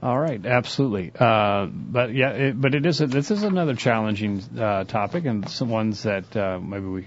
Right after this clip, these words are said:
we struggle with about how, how should we regard civil government as far as how, what should our part in trying to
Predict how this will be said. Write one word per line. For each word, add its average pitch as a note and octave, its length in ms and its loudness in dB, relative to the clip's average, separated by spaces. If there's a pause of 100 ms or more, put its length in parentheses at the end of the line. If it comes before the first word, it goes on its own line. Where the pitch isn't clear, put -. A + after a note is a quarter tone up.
we A2 120 -8
struggle G#2 420 -2
with G#2 280 -2
about F#2+ 280 0
how, G2+ 280 0
how G#2+ 260 -4
should - 180 -6
we G2 540 -8 (160)
regard A#2 1080 4
civil G#2+ 220 4
government G#2+ 380 4
as G2+ 100 -4
far G#2+ 180 0
as G2+ 100 -2
how, G#2 200 4
what G#2+ 200 2
should - 140 -2
our G2 220 2 (460)
part A#2 260 4
in G#2 160 2
trying G#2+ 320 4
to F#2+ 160 0